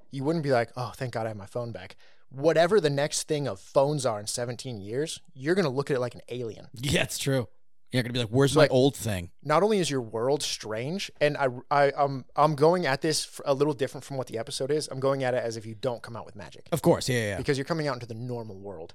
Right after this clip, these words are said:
Speaker 2: Mm-hmm.
Speaker 1: So if you learned magic in this other world for an extended period of time, and you come back into our world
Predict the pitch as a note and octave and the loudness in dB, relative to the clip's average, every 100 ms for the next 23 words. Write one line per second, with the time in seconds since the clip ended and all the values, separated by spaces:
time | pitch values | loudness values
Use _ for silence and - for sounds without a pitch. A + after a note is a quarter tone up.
0 | - C#3+ C3 B2+ A#2+ - - - D3+ C#3+ | -12 -8 -4 -2 -4 -6 -12 0 2 2
1 | C#3 E3 G#3 G3+ - C3 C#3+ E3+ D3 C#3 | -2 -4 -4 -6 -8 -2 0 0 2 2
2 | C3 C3 C3 A#2 B2+ B2+ A2 A2+ G2+ - | 2 -2 -2 0 0 0 -2 -4 -4 -6
3 | - A2+ A2+ - - C3 C3 - B2+ A#2+ | -4 -4 -4 -8 -6 -4 -4 -6 -6 -6
4 | - - G2+ F#2+ - - - - C3 C3+ | -10 -14 -14 -16 -20 -20 -20 -14 -8 -6
5 | - D3+ D#3+ D#3+ - - A#2+ C3+ C3 G#2+ | -4 0 0 0 -6 -4 2 2 2 -2
6 | G2 G2+ | -6 -10